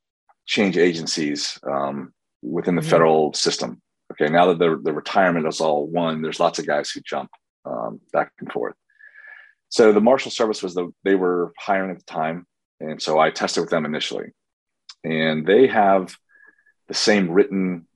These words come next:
Speaker 1: at the time, they had the same written, uh, examination, you know, preliminary examination called the T E A, the Treasury Enforcement Agents Exam.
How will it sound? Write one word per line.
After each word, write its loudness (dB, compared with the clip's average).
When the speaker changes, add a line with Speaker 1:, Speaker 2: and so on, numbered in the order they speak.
Speaker 1:
at -4
the -20
time, 2
they 2
had -2
the -8
same 0
written, -2
uh, -4
examination, -2
you -8
know, -6
preliminary 4
examination -4
called 4
the 2
T 2
E 4
A, 2
the -14
Treasury 4
Enforcement -2
Agents -6
Exam. -8